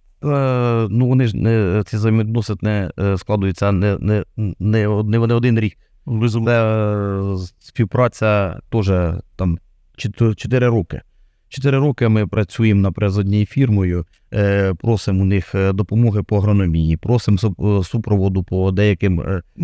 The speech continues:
Speaker 2: По обр-,
Speaker 1: е,
Speaker 2: обробітку.
Speaker 1: по обр-, не по обробітку, ні, а допомоги агроном-, агрономічної, саме головне, агрономічна допомога. То, що, то, що, е, любий фермер, е, не все,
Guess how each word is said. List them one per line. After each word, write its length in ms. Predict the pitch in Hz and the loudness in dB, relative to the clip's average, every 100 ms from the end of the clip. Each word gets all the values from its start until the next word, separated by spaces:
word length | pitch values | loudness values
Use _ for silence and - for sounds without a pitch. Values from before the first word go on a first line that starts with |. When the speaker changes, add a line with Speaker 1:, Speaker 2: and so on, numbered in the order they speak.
| 131 | -2
Speaker 2:
По 60 | |
обр-, 160 | 139 143 | 0 -2
Speaker 1:
е, 60 | - | 0
Speaker 2:
обробітку. 600 | 156 127 135 120 120 127 | 0 0 0 0 0 0
Speaker 1:
по 60 | |
обр-, 240 | 117 110 69 | 0 0 0
не 200 | 110 117 | 0 0
по 80 | 110 | 0
обробітку, 440 | 107 110 117 - | -2 -2 -4 -4
ні, 200 | 180 196 | -2 -2
а 560 | 110 101 95 95 92 92 | -2 -2 -2 -2 0 0
допомоги 380 | 101 123 147 113 | -2 0 0 2
агроном-, 380 | 113 117 110 | 2 2 2
агрономічної, 540 | 98 117 135 127 - 85 | 2 2 2 2 -2 -4
саме 240 | 98 92 | -2 -2
головне, 260 | 101 113 151 | 0 2 2
агрономічна 520 | 120 113 120 110 110 | 2 2 0 0 -4
допомога. 540 | 110 - 123 87 85 | -4 0 0 0 -2
То, 140 | - - | -4 -6
що, 220 | - 98 - _ _ _ | -4 -6 -8 _ _ _
то, 120 | 113 | -2
що, 640 | - 117 110 107 107 107 - | -2 0 0 0 0 -2 -4
е, 40 | - 104 | -8 -2
любий 300 | 113 120 131 | 0 2 0
фермер, 340 | - 160 120 | 2 2 2
е, 400 | 101 - 101 101 | 0 -4 -2 0
не 140 | 101 113 | 2 0
все, 340 | - 151 147 | -2 -2 -2